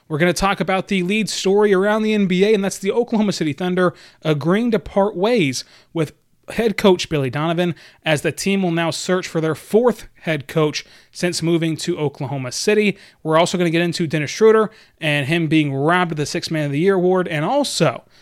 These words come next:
what names can replace Billy Donovan. And at the end of the show, we'll talk about the trade rumors that are kind of bubbling over right now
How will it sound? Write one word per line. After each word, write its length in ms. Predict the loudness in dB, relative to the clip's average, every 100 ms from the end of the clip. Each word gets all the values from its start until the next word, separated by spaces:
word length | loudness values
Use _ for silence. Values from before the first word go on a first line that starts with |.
| _ 0
what 260 | 2 2
names 340 | 2 0 0 0
can 140 | -2
replace 480 | -2 -2 0 0 0
Billy 220 | 0 2
Donovan. 420 | 2 0 0 -2
And 320 | -2 -4 -4 -6
at 220 | -4 -4
the 100 | -2
end 80 | 0
of 60 | 0
the 80 | 0
show, 340 | 2 2 2 -4 -20 _
we'll 140 | -8
talk 340 | -4 -4 -2 -2
about 320 | 0 -2 0
the 120 | -2
trade 420 | -2 -2 0 2
rumors 320 | 0 0 -2 -4
that 80 | -4
are 20 |
kind 160 | -4
of 220 | -4 -4 -2
bubbling 340 | 2 2 4
over 240 | 2 2
right 180 | 0 -2
now 300 | -4 -4 -6